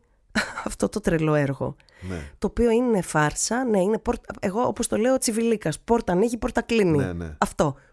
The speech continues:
Speaker 1: το οποίο το γουστάρω πάρα πολύ. Ε, και είναι και πάρα πολύ δύσκολο.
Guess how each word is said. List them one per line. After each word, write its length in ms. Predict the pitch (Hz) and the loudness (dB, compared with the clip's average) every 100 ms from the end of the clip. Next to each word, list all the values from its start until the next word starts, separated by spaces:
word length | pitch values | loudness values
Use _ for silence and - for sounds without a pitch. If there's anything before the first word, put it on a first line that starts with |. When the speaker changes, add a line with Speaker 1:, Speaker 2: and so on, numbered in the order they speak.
| - | -2
Speaker 1:
το 80 | 226 | -2
οποίο 380 | - 233 269 330 | 0 0 -2 -4
το 100 | - | 0
γουστάρω 560 | 247 196 - 262 302 302 | 0 0 -4 -2 0 0
πάρα 260 | - 269 | 0 0
πολύ. 420 | 277 226 196 139 - _ _ - - - - - - | 2 0 0 -2 -6 _ _ -20 -20 -20 -20 -20 -20
Ε, 1040 | - 202 190 196 196 185 175 165 156 147 151 143 143 143 - - _ - _ - _ _ | -4 0 0 0 0 0 2 2 2 2 0 0 0 -2 -4 -12 _ -20 _ -20 _ _
και 100 | - | 0
είναι 140 | 294 302 | 2 2
και 120 | 302 | -4
πάρα 340 | - 254 269 | -4 0 0
πολύ 220 | - 226 | 2 0
δύσκολο. 640 | 214 170 - - 131 123 | 0 -2 -4 -8 -10 -12